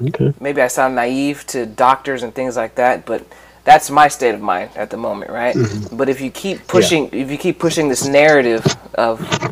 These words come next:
Speaker 2: of, you know, look at all this devastation that's gonna happen, um, you, you're not, you're not tying into, you're not really,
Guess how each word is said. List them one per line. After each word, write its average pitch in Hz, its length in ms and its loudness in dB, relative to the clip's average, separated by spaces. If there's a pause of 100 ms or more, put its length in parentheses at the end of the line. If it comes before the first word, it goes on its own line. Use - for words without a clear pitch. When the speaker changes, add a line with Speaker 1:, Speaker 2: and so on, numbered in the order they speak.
(640)
Speaker 2:
of, 110 280 4
you 123 120 -2
know, 101 100 2
look 120 180 0
at 127 80 8
all 120 120 8
this 117 180 -4
devastation 131 680 2
that's 110 160 -6
gonna 104 180 0
happen, 107 420 -4 (440)
um, 95 420 -2
you, 147 220 -2
you're 151 180 2
not, 180 320 6
you're 147 100 0
not 175 280 4
tying 165 340 4
into, 143 600 -4 (580)
you're 151 120 -6
not 175 200 6
really, 165 540 6